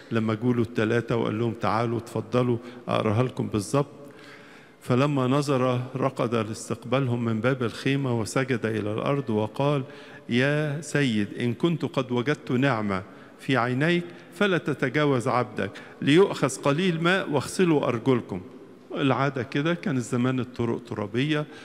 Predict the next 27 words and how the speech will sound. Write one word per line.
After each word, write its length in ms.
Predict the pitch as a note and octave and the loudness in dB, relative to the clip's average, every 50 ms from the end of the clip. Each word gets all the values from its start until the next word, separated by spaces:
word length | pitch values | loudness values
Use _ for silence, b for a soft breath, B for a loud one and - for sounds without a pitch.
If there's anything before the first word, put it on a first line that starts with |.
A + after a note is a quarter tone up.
| B B | B B
فأول 420 | - - D3 - - D#3+ D3+ C3+ | -4 -2 0 2 2 2 2 2
ما 120 | B2 B2+ B2 | 2 2 2
يجي 220 | C3 C#3+ C#3 C#3 | 2 0 0 -4
الضيف 400 | B2 - - C3 C3+ C3 - - | -6 -4 0 0 0 0 -2 -2
من 120 | B2 A2+ A2 | -2 -2 0
المشوار 640 | A2+ G#2+ G#2 G#2+ G#2+ - - B2+ C#3+ D#3+ D#3 C#3 A#2+ - - - - | 0 -2 -2 -4 -4 -4 0 0 2 2 2 0 -4 -6 -10 -10 -8
الطويل 540 | B2 A#2+ - - - A#2 A2+ C#3 D#3 E3 D#3+ D#3+ B B B B B - | -8 -8 -6 -6 -4 -4 -2 -2 0 -2 -2 -4 B B B B B -6
نغسل 420 | - D3 C#3+ - - - A#2 G2+ G#2+ | -4 -4 -4 -2 -2 -2 -2 0 0
رجليه، 340 | G#2+ F#2 - G2+ G2 F#2 F2+ F#2+ - - - - - | -2 -2 0 0 0 0 -2 -4 -10 -16 -20 -10 -4
والعادة 420 | C#3+ C#3+ D3 E3 F#3 G3+ F3+ D#3+ D3 | -2 0 0 2 2 0 0 0 -2
دي 140 | C#3+ E3+ | -2 -2
الوقت 420 | E3 D#3+ E3 F3 G3+ - - - F3 | -2 0 2 0 0 0 -2 -4 -2
قريب 360 | D#3 D3+ D#3+ F3 F3+ E3+ D3+ - | -2 0 0 0 0 0 -2 -4
كانت 220 | - D3 C3+ B2+ - - | -2 -2 -2 -2 -2 -2
موجودة 340 | C3+ B2 A#2+ C#3 C#3+ C3 A#2+ | -4 -2 0 0 0 0 -2
في 100 | - - | -2 -2
الأديرة 560 | A2+ - - A2 G2+ A2+ G#2 F#2 F2+ F2 - - - - - - - - - - - - - - - - - - | -2 -2 -2 -2 0 2 2 2 0 -2 -6 -12 -16 -20 -20 -20 -20 -20 -20 -20 -20 -20 -20 -20 -20 -20 -10 -4
لغاية 260 | A#2 A#2 C3+ D#3+ D3 - | -2 0 2 0 0 0
النهاردة، 580 | C3+ B2 A#2+ A#2 A2 A2+ A2+ - - - - F#2 - - - - - B B B B B B B B B B - | -2 0 0 0 0 0 -2 -2 -4 -8 -14 -14 -14 -16 -20 -20 -20 B B B B B B B B B B -2
إن 240 | D#3 D3+ D3+ D3 C#3+ C#3 C#3 C#3 C#3 C#3 - - - | -2 0 0 2 2 2 2 2 0 -2 -4 -4 -6
اللي 200 | D3 C#3 C3 C3 | -4 -2 -2 0
جايين 460 | A#2 B2+ B2+ C#3 D3 D3+ E3 F#3 G3+ | 0 0 0 2 2 0 0 0 -2
طبعًا 240 | F#3+ - G#3 D3 A#2 | -2 -2 0 0 0
النهاردة 400 | A#2 A#2 A2+ A#2+ B2+ B2+ A#2+ G#2+ | 0 0 0 0 -2 -2 -2 -2
بقى 180 | G#2 G#2+ G#2 | -2 -2 -2
في 180 | G#2+ - - A#2+ | -4 -6 -8 -8
طرق 300 | - - A#2+ A2+ B2 A2+ | -6 -4 -4 -2 -4 -4